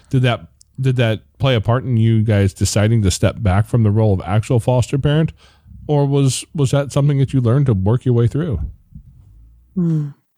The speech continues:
Speaker 2: Yeah, so I just wanna clarify, is the,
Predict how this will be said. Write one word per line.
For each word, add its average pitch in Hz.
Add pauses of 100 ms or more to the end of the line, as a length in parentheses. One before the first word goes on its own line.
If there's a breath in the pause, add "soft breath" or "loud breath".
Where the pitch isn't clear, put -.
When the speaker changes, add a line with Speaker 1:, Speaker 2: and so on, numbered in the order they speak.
(920 loud breath)
Speaker 2:
Yeah, 185
so 196
I 190
just 202
wanna 175
clarify, 165
is 156
the, 151